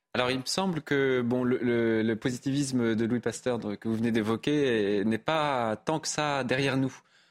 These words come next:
En, pour, pour des raisons un peu étonnantes, parce que, bon, euh, le vingtième siècle nous a prouvé, euh, que la science n'avait pas, euh, réponse à tout et qu'elle, euh,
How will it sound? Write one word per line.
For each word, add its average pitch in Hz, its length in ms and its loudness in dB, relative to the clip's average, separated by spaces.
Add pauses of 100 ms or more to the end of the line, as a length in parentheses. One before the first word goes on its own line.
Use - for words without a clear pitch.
(120)
En, 110 180 0
pour, 117 320 -2
pour 117 220 -4
des 113 80 2
raisons 120 240 0
un 113 120 -2
peu 117 120 -4
étonnantes, 160 340 -2
parce - 220 -4
que, 110 300 0
bon, 110 300 0
euh, 98 280 0
le 101 120 -2
vingtième 107 300 -2
siècle 131 320 -4
nous 104 100 -2
a 104 60 0
prouvé, 113 540 -2
euh, 95 320 0
que - 120 -8
la 98 120 -2
science - 320 -6
n'avait 98 240 -2
pas, 104 320 -2
euh, 92 280 -2
réponse - 300 -6
à 110 60 -4
tout - 160 -6
et 120 40 -4
qu'elle, 98 240 -2
euh, 90 140 0